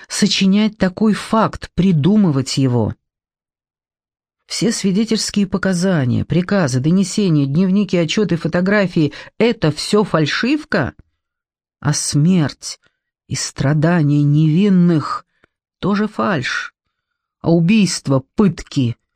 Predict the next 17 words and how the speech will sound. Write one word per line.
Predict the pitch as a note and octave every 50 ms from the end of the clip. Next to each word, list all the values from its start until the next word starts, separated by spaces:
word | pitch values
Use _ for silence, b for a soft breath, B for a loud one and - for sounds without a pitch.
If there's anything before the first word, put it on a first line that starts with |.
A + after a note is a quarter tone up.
| _ _ _ _ _ _ _
изувеченные | - C3 B2 D#3 E3+ D#3+ F3 G#3+ G3 - - - F3 E3+ E3 D#3+ D#3
трупы, | D#3 - - E3 F3+ F#3 - - - C3+ B2
насилие. | A#2+ C3 D#3 D#3 - - - F#3+ E3+ C#3 A#2+ A2+ G#2 F#2 F#2 A2 - _ _ _ _ _ _ _ _ _ _ _ _ _ _ _ _ _ _ _ _ _ _ _ _ _ _ _ _ _ _ _ _ _ _ _ _ _ _ _ _ _ _ _ _ _ _ _ _ _ _ -
Моя | - D#3+ E3+ F3 F3 F#3 G3 G#3 A3 A3 - -
позиция | G3+ G3 E3+ D3 D#3 D#3+ D#3+ D#3+ - - - F3 E3+ D#3
такова. | - - D#3 - D#3+ D#3+ C#3+ B2 A2+ G2 F#2+ F#2+ - - _ _ _ b b b b b b b b
Я | b C#3+ D3+ F#3 F#3+
не | F#3 F#3+ G3+ G#3 G3+ F#3+ E3+
выступаю | D3+ E3 E3 - - - F3+ E3+ - - F3 E3 D#3+ D#3 D3+
против | D3+ - F3 F3+ E3 D#3+ - E3 D#3 -
Турции | - - G3 F3 E3 D#3 - - E3+ D#3
как | D#3 - E3 D#3 -
страны | - - - D#3+ D#3+ D#3 D#3 D#3 D3+ D#3+ F3 F3 b b b b b b -
и | F3+ F3+
нынешних | E3 D#3+ D#3+ F3 F3+ F#3+ G#3 G3 - - - G3 F#3+ -
её | - D#3 D3 C#3+ D3+
граждан. | D3+ C#3+ D3 C#3 B2+ B2 - - A2 G2+ F#2+ A2